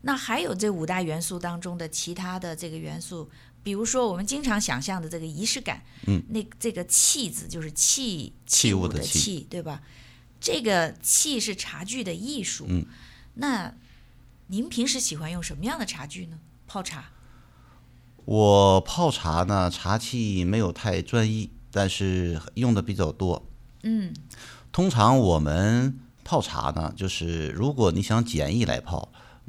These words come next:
Speaker 2: 一个大茶壶也好，一个大茶缸也好，
Speaker 1: 嗯。
Speaker 2: 怎么泡都可以，都没有问题。如果你想泡的专业一点呢，就像我们说气静，还有这个环境的静嘛，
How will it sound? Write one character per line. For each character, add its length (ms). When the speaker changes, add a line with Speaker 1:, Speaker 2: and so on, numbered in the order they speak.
Speaker 2:
一 140
个 80
大 160
茶 240
壶 200
也 140
好， 180
一 40
个 100
大 140
茶 200
缸 240
也 120
好， 280
Speaker 1:
嗯。 260
Speaker 2:
怎 120
么 80
泡 200
都 120
可 160
以， 100
都 180
没 100
有 140
问 120
题。 300
如 160
果 200
你 100
想 420
泡 240
的 380
专 340
业 160
一 200
点 280
呢， 220
就 100
像 180
我 80
们 280
说 500
气 500
静， 460
还 160
有 80
这 160
个 120
环 280
境 160
的 100
静 240
嘛， 140